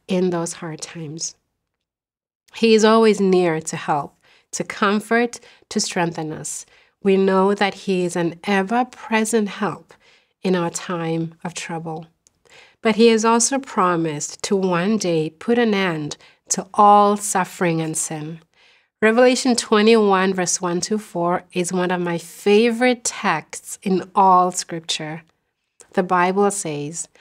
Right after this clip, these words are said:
"Then I saw a new heaven and a new earth, for the first heaven and the first earth had passed away.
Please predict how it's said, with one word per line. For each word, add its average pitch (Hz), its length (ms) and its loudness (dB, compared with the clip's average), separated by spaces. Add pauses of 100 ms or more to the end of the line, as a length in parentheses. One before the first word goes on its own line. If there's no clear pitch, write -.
(400)
"Then 196 160 2
I 190 120 2
saw 220 560 2
a 202 100 -2
new 202 420 2
heaven 175 720 -2 (160)
and 190 140 2
a 175 80 2
new 170 360 2
earth, 160 360 -12 (340)
for 202 120 -2
the 190 100 0
first 247 440 -2
heaven 226 600 0
and 190 140 0
the 185 60 -4
first 208 480 -4
earth 202 300 -2
had - 320 -4
passed 220 480 -2
away. 196 460 -6